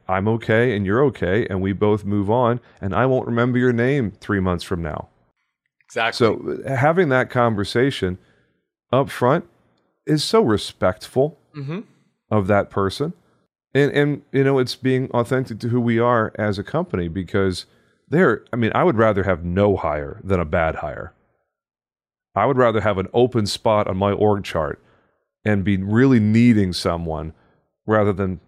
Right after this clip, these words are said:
Speaker 1: a bad hire. Man, there's nothing worse than a bad hire.
Speaker 2: A hundred percent agree. A hundred percent agree.
Speaker 1: Whew. So the only thing I was gonna say about training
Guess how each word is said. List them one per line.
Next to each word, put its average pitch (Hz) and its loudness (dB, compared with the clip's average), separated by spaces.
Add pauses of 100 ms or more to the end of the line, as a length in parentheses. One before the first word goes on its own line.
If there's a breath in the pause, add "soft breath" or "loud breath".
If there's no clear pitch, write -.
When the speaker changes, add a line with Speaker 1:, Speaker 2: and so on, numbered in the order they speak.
Speaker 1:
a 92 -4
bad 85 0
hire. 76 -4 (360)
Man, 104 2
there's 80 -6
nothing 101 0
worse 85 -2
than 80 -8
a 78 -8
bad 76 -4
hire. 73 -8 (140)
Speaker 2:
A 117 0
hundred 113 -2
percent 101 -10
agree. 87 -8 (400)
A - -16
hundred 120 -6
percent 95 -12
agree. 78 -16 (180)
Speaker 1:
Whew. 359 6 (800 soft breath)
So 165 0
the 139 2
only 190 4
thing 185 2
I 165 4
was 143 0
gonna 127 2
say 95 0
about 101 0
training 92 -2